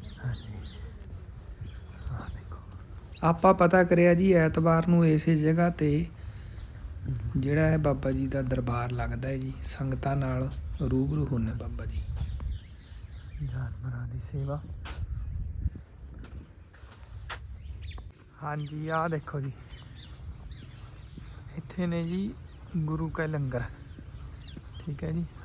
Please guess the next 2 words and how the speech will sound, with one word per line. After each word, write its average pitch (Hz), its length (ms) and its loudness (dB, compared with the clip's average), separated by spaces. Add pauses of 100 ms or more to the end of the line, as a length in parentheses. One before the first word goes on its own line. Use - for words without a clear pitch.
(3500)
ਸੰਗਤਾਂ 143 420 -6
ਵਾਸਤੇ 143 480 -4